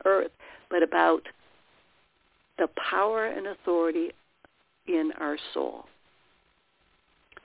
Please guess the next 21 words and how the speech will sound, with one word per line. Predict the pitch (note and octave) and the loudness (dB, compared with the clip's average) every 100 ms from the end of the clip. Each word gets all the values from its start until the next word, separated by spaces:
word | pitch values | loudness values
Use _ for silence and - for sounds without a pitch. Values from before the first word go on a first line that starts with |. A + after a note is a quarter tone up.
| - | 2
The, | E3 - - - - | 4 4 -2 -16 -4
the | E4 D4 - _ _ _ _ _ _ _ _ _ _ - | -2 -2 -8 _ _ _ _ _ _ _ _ _ _ -18
ability, | - - G#3 G3 F#3 F#3 F3+ | -4 4 4 4 0 -2 -2
the | E3+ | -2
authority, | C#3+ - E3+ E3+ E3+ E3+ E3+ F3+ _ - - - - | -4 -6 -2 2 2 0 -2 -2 _ -20 -20 -20 -10
how | - F3+ F3 F3 | -2 0 2 2
our | D#3+ D#3 - | 2 0 -4
soul | E3 D#3 D3+ | -2 0 -2
works. | D#3 - - - - - - | -4 -6 -16 -20 -20 -14 -2
We | G3+ F#3 | 4 4
are | F3 - | 4 2
ignorant. | G#3+ A#3+ G#3+ D#3+ - - - - _ _ _ _ - - - - | 2 2 0 -8 -10 -16 -20 -20 _ _ _ _ -20 -20 -14 2
And | |
then | G#3 B3+ | 6 6
this | C#4+ C4+ | 4 0
extends | - - - A#3 A3+ A3 | -6 -8 -4 -2 -2 -2
on | G3+ F#3+ G3 - | -2 -2 -6 -8
to, | G3 F#3+ F#3+ - - - | -6 -4 -6 -10 -12 -4
since | C4+ - | -2 0
we | A3 | 4
are, | G3 F#3+ | 4 4